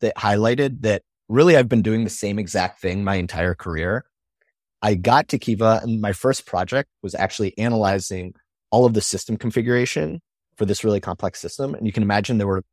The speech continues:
literally hundreds and hundreds of dials that, that tuned the various algorithms that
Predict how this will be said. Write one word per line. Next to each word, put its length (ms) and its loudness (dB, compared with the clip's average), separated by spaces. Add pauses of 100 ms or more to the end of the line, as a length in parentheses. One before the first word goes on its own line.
(160)
literally 340 4
hundreds 800 -4 (400)
and 100 -8
hundreds 420 -4
of 100 -6
dials 580 0
that, 200 0 (600)
that 160 -6
tuned 440 0
the 100 -2
various 340 -2
algorithms 720 -4
that 180 -2